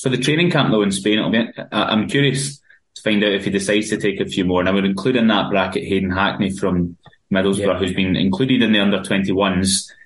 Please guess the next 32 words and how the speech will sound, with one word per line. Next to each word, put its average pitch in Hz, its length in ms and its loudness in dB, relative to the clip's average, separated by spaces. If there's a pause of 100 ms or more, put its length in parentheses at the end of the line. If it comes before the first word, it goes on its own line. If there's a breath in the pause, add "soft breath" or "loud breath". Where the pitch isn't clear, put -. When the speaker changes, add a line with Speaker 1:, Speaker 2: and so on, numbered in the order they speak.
(160 loud breath)
Speaker 1:
uh, 92 60 0
alongside 95 540 2
an, 92 300 0
another 95 240 0
few 95 220 0
names 92 340 0
that - 340 -4
people - 260 -2
are 87 180 0
hoping 95 500 -2
to 90 100 -2
see 92 200 0
eventually 95 460 0
for 98 120 -4
Scotland. 95 340 0
But - 140 -2
Hackney 117 560 0 (580)
has 90 420 0
missed 98 240 0
one 110 300 4
game 104 280 2
for 104 140 -2
Middlesbrough 90 640 0
since - 640 -2
Michael 95 240 -2
Carrick 92 340 -2
came 95 200 -2
in 90 320 -2
in 87 80 0
October, 87 640 -2 (260)
and 90 160 0
they 87 360 0